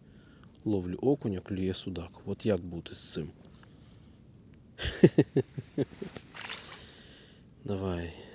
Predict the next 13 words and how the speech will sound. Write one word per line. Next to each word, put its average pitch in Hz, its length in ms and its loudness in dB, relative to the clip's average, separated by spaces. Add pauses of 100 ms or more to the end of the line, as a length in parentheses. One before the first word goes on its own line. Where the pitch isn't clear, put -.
(420)
давай, 90 320 -4
давай, 87 240 -8 (200)
пливи 95 260 0
тобі 101 340 -4 (680)
в 101 140 0
інший 98 300 0
бік. 95 400 -4 (1200)
<laughs> 156 100 10 (2000)
От 127 240 -2
вам 117 220 4
і 107 200 -2 (720)
окуньова 101 580 2
риболовля. 87 680 0